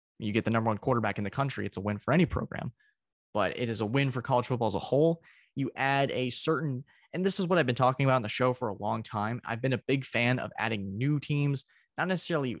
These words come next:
in terms of expansion, but adding new teams to the fold. I love it when Oregon's good. I love it when they get added to the conversation. Utah, that Rose Bowl was fantastic.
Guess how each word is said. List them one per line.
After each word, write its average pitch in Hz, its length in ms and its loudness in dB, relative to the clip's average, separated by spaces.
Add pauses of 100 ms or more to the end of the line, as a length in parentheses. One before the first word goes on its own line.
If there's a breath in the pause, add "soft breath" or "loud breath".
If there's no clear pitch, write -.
in 123 160 -6
terms 123 220 0
of 98 80 -4
expansion, 131 560 2
but 110 180 0
adding 135 260 2
new 131 140 2
teams 131 300 -2
to 120 40 -6
the 101 100 -4
fold. 98 320 -4 (340 soft breath)
I 120 80 0
love 127 180 2
it 131 40 2
when 127 140 2
Oregon's 131 440 4
good. 87 300 0
I - 80 -4
love 113 180 0
it - 20 0
when 120 160 0
they 131 140 2
get 135 140 0
added 101 240 0
to 78 60 -6
the 104 60 -2
conversation. 92 640 0
Utah, 117 540 4 (400 soft breath)
that 117 140 0
Rose 135 200 0
Bowl 123 180 0
was 117 120 0
fantastic. 113 720 0